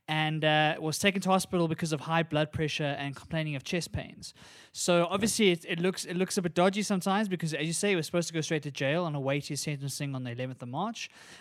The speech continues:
Um, but apparently his defense has come out and said that he's just fine. He went for some, some checks to make sure everything's okay. Um, but he's, but he's fine and, and in decent health, so he will face sentencing on the eleventh.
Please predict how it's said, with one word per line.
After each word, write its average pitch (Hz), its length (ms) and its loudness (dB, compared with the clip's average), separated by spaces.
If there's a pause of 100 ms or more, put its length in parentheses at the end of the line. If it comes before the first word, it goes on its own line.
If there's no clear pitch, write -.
Um, 147 280 -2
but 156 120 0
apparently 196 340 2
his 185 120 0
defense 180 300 0
has 160 80 -6
come 180 200 -2
out 165 80 6
and 160 120 0
said 160 200 -4
that 151 80 0
he's 143 80 -2
just 180 300 -2
fine. 160 320 2
He 147 60 -2
went 151 160 -6
for 147 120 -16
some, 139 260 -8
some 143 180 -12
checks 165 340 -4
to - 80 -6
make 143 180 -4
sure 170 120 -2
everything's 143 380 -2
okay. 175 420 -4 (380)
Um, 135 260 -4
but 139 120 -2
he's, 135 160 -4
but 147 160 -4
he's 139 140 -2
fine 175 300 2
and, 151 120 -2
and 143 240 -8
in 139 60 -6
decent 160 320 -4
health, 196 360 -2
so 151 220 -2
he 151 160 -2
will 170 200 0
face 165 280 -2
sentencing 165 320 -2
on 143 100 -6
the 135 80 -6
eleventh. 175 460 -2